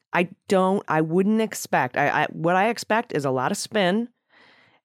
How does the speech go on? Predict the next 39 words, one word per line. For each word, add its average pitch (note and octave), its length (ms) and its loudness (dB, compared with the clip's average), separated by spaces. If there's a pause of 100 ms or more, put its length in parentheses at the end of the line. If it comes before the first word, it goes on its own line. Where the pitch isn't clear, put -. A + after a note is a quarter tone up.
and D3+ 380 2
I D3 200 0
expect D3 460 -2
that D#3+ 120 -4
we D#3+ 160 2
aren't E3 200 2
going D#3 260 2
to D#3 100 -6
get D#3 360 -2
th-, - 160 -16
the C#3 260 -2 (460)
real F3+ 420 2
questions D3+ 560 -2
that C#3+ 160 -4
we C#3+ 140 -2
want C#3 280 -2
answered, B2 480 -4 (480)
answered, C#3 540 -4 (100)
uh, - 40 -2
at C#3 160 0
least, C#3+ 300 -4
uh, C3 140 -2
not C3+ 220 -2
during C3 240 -4
the B2 60 -6
public A#2+ 360 -6
testimony. G2 760 -8
Uh, B2+ 160 -4
but A#2+ 320 0
I, C#3 260 -2
I C#3 100 -4
just C#3 200 -6
kinda E3 200 -2
want C#3 240 -4
everybody C#3 380 -2
to, C#3 100 -4
like, B2 280 -4 (500)
rest E3 260 -2
assured, D#3 500 0